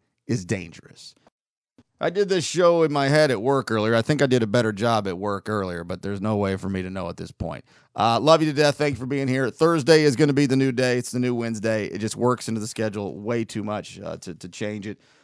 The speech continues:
back to the way that it used to be. And, uh, y'all have a great weekend. It's gonna be hot. It's gonna get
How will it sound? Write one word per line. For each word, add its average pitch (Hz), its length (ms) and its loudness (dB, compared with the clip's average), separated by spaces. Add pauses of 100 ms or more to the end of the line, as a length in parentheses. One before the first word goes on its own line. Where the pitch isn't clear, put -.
(140)
back 113 220 -6
to - 60 -10
the 117 80 -4
way 101 200 -4
that 92 80 -8
it 85 80 -12
used 101 240 -14
to 95 60 -20
be. 92 240 -10 (920)
And, 110 400 -8
uh, 107 80 -6
y'all 113 180 -2
have 123 80 2
a 117 60 -12
great 127 180 -2
weekend. 131 320 -4
It's 120 100 -8
gonna 120 160 -6
be 117 40 -2
hot. 143 340 4 (640)
It's - 120 -14
gonna 123 180 -6
get 123 180 -4